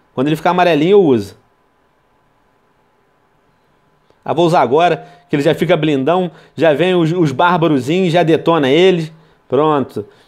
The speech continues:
Ele já quebra a, a defesa aérea aqui dos caras e P T. <laughs> É, onde tá? Ah, falta um acampamento. Perfeito, perfeito. Os nossos dois últimos ataques, galera,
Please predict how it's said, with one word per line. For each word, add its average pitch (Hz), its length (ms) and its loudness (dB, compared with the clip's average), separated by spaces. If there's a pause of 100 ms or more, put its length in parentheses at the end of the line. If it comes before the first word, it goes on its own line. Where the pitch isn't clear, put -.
(460)
Ele 139 120 0
já 165 140 2
quebra 185 320 2
a, 165 400 0
a - 20 0
defesa 165 420 2
aérea 160 220 2
aqui 160 160 -2
dos 139 160 -8
caras 180 340 0
e - 20 -4
P 185 160 0
T. 135 380 -2 (880)
<laughs> 117 1500 -4 (460)
É, 143 80 -6 (100)
onde 131 160 -6
tá? 131 200 -10 (1400)
Ah, 120 360 -8 (440)
falta 127 220 -4
um - 20 0
acampamento. 135 520 -2
Perfeito, 226 640 -2 (240)
perfeito. 226 680 0 (340)
Os 180 140 4
nossos 269 260 0
dois 247 380 2
últimos 294 340 2
ataques, 240 460 0
galera, 165 400 2